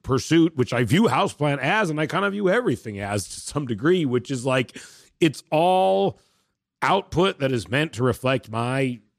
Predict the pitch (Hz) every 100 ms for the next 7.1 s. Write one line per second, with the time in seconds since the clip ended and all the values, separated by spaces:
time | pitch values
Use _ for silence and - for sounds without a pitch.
0 | _ - 135 190 156 - 110 98 123 127
1 | 123 113 - 107 175 196 214 147 104 101
2 | 113 98 98 120 120 110 - 120 107 117
3 | 113 104 104 95 - _ 104 95 90 87
4 | 95 156 - 104 90 95 85 82 - _
5 | - 107 101 113 113 - - - 123 117
6 | 113 143 127 120 120 104 - 123 117 110